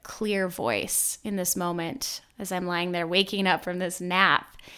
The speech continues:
that I need to return to singing in some way. And it, it was so clear, and it filled me up with so much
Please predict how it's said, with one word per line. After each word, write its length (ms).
that 160
I 100
need 200
to 120
return 360
to 100
singing 460
in 180
some 280
way. 460
And 160
it, 260
it 160
was 200
so 520
clear, 460
and 120
it 140
filled 240
me 120
up 160
with 120
so 600
much 640